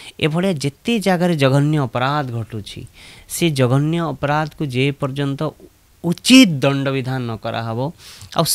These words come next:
ସମୟ ଥାଇକି ଯଦି ଦଣ୍ଡବିଧାନ ନ ହବ, ଅନ୍ୟମାନଙ୍କ ପାଇଁ ୟା ଲେସନ୍ ହବ ନାହିଁ। ଦେଖନ୍ତୁ, ଏଭଳିଆ ଜଘନ୍ୟ ଅପରାଧ ବି ଅନେକ ସମୟରେ ଆମେ ଦେଖୁଛୁ। ଓଡ଼ିଶାରେ ମଧ୍ୟ ଏଭଳିଆ, ଅ, ଘଟଣା ଘଟିଥିଲା। ଏବେ ସେଇଭଳିଆ ଗୋଟେ ଘଟଣା ସାମ୍ନାକୁ ଆସୁଛି।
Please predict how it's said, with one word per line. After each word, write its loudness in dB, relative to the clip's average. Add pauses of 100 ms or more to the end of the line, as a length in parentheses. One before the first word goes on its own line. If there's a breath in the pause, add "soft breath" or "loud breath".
ସମୟ 12
ଥାଇକି 2
ଯଦି 0
ଦଣ୍ଡବିଧାନ -4
ନ -6 (140)
ହବ, -4 (460 loud breath)
ଅନ୍ୟମାନଙ୍କ 0
ପାଇଁ -4
ୟା -4
ଲେସନ୍ -6
ହବ -10
ନାହିଁ। -6 (1000 loud breath)
ଦେଖନ୍ତୁ, -2
ଏଭଳିଆ 2
ଜଘନ୍ୟ 0 (280)
ଅପରାଧ 0
ବି -2
ଅନେକ -2
ସମୟରେ -6
ଆମେ -6
ଦେଖୁଛୁ। -8
ଓଡ଼ିଶାରେ -2
ମଧ୍ୟ -2
ଏଭଳିଆ, -4
ଅ, -12
ଘଟଣା -2
ଘଟିଥିଲା। -2 (420 loud breath)
ଏବେ 0
ସେଇଭଳିଆ 2 (240)
ଗୋଟେ -2
ଘଟଣା -4
ସାମ୍ନାକୁ -2
ଆସୁଛି। -4